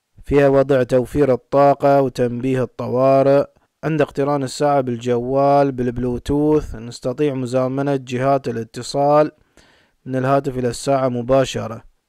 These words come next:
وأيضًا سجل المكالمات الصادرة والواردة،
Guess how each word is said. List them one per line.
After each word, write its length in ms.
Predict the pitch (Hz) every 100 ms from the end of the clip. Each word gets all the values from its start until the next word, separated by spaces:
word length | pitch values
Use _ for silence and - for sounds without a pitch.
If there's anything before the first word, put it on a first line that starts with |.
| -
وأيضًا 400 | 127 147 151 151
سجل 380 | 143 139 151 147
المكالمات 760 | 131 127 135 135 135 147 139
الصادرة 560 | 131 - 139 139 139 131
والواردة، 960 | 120 120 135 147 151 147 156 160 147